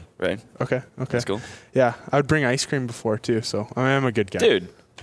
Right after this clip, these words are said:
Speaker 2: Generally, but
Speaker 1: Are
Speaker 2: I
Speaker 1: you
Speaker 2: didn't get a
Speaker 1: serious?
Speaker 2: heads up today.
Speaker 1: I texted you at
Speaker 2: At
Speaker 1: nine thirty.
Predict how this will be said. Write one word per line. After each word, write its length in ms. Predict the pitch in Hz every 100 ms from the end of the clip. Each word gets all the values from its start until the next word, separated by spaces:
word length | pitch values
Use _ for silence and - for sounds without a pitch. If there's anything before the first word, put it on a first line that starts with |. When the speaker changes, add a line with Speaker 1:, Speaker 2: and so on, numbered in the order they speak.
| - _ _
Speaker 2:
Generally, 520 | - 139 143 107 101 117
but 100 | 127
Speaker 1:
Are 40 | 131
Speaker 2:
I 40 |
Speaker 1:
you 60 | 151
Speaker 2:
didn't 100 | 160
get 100 | 165
a 60 |
Speaker 1:
serious? 40 | -
Speaker 2:
heads 220 | 147 120
up 180 | 131 -
today. 300 | - - - _ _ _ _ _ _ _ _ _ _
Speaker 1:
I 60 | 107
texted 480 | - 151 147 - 76
you 180 | 69 62
at 80 | - - _ -
Speaker 2:
At 240 | 160 -
Speaker 1:
nine 360 | 90 92 95 90
thirty. 360 | 92 104 160